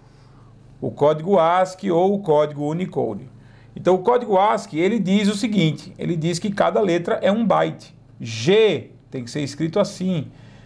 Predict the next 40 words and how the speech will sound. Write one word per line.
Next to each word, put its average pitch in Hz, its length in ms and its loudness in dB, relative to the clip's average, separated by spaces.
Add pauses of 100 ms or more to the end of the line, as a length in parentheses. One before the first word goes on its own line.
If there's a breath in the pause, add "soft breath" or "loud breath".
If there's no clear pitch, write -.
(340 loud breath)
K 190 600 2
tem 123 160 -10
que 117 80 -14
ser 143 80 -8
escrito 151 420 -6
assim. 202 300 -2
Então, 127 240 -4
cada 165 420 0
letra 180 640 0 (240)
é 143 280 2 (260)
um 156 240 0 (180)
byte. 120 420 -2
E - 100 -2
não 302 100 0
é 320 60 2
só 311 160 0
letra 285 300 2
não, 226 220 2
olha, 143 220 2
arroba. 175 600 0 (600 soft breath)
Arroba 139 420 0
tem 175 140 -4
que 160 60 -10
ser 180 100 -2
escrito 175 320 -6
assim. 170 400 -4 (680 loud breath)
Nós 143 160 -2
temos 226 280 2
outros 240 260 2
símbolos: 185 400 -2
espaço, 180 540 -2
ponto 175 280 -6
e 156 60 -6
vírgula, 165 380 2
ponto, 175 520 0
vírgula, 160 380 0
tudo 226 260 -2
isso, 214 200 0
exclamação, 190 520 0
interrogação, 190 600 2